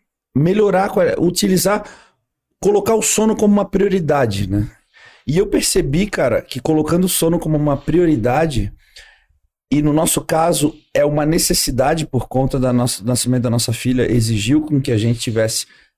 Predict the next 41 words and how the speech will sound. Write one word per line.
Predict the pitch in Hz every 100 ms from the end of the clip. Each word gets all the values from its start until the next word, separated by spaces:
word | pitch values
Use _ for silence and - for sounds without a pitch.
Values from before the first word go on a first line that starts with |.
| _
mais | 113 113 113
disposto | - - 113 -
durante | 113 110 110 107
o |
dia, | 98 120 123
então | 113 117
a | 113
gente | 107 -
precisa | 113 110 131 127 117 87 - _
colocar | 104 101 101
o |
sono | 101 117 110
como | 110 104
uma | 104
prioridade. | 110 101 98 110 117 - _ _ - _ _ _ _
É, | 127 131 135 131 135 131 131 -
eu |
percebi | 127 160 - 156 156
que | - 156
houve | 151 180 196
um | 180 156
aumento | 139 143 151
de | 135
performance | 135 135 - 131 160 160 - 151
e, |
como | - 156
eu | 160
te | -
falei, | - 160 160
cara, | 160 113 - - _ _ _ _ _ _ -
um | 143
aumento | 143 156 170
na | 170
qualidade | - 160 143 151 165
de | 151
vida | 135 156 160
durante | 160 180 196 233 -
o | 185
dia | 135 127 127
também, | - 117 101 92
sabe? | 90 101 98